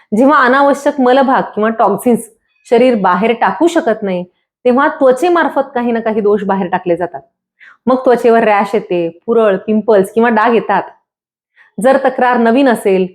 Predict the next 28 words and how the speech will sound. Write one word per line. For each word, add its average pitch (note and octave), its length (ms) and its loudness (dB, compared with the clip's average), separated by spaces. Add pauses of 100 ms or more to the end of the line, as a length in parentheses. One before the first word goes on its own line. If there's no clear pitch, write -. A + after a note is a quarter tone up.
(240)
सौम्य C#4+ 360 2
असेल, G#3+ 360 0 (100)
तर A3 120 0
शरीर B3 340 2
शुद्धीसाठी A#3 600 0
किंवा G#3 200 -2
पचन A3 360 0
सुधारण्यासाठी A3 760 0 (280)
अगदी A3 340 2
सोपा D4 320 0
उपाय G#3 300 0 (180)
म्हणजे G3 240 -2
झोपायच्या G#3 500 0
आधी G#3 140 0
त्रिफळा B3+ 440 0 (440)
किंवा G3+ 220 -2
तुम्ही G#3+ 280 2
इसबगोल A#3 460 2
घेऊ A3+ 180 2
शकता. A3 300 -6 (1000)
पित्त D4+ 280 0
होऊ E4+ 240 2
नये C#4 200 0
याची G#3 240 -2
मात्र B3 240 -2
नेहमी B3+ 340 0
काळजी G#3+ 360 0
घ्या. F3+ 240 -2